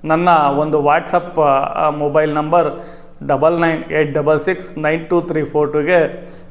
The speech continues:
ನೀವು ಸಂಪರ್ಕಿಸಬಹುದು ಅಂತ ಹೇಳ್ತಾ,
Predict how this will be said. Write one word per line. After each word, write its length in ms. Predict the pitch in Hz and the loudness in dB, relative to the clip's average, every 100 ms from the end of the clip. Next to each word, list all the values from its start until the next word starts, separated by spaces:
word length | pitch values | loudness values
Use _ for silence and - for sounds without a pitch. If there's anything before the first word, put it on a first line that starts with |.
| - | -2
ನೀವು 360 | 156 147 147 | 0 2 2
ಸಂಪರ್ಕಿಸಬಹುದು 1200 | 131 156 143 165 147 156 143 151 139 135 139 147 147 | 2 -2 -2 -2 -2 -4 0 2 2 0 -2 0 0
ಅಂತ 180 | 143 143 135 - - | -2 0 -2 -2 -8
ಹೇಳ್ತಾ, 360 | - 147 143 170 | -2 -2 2 0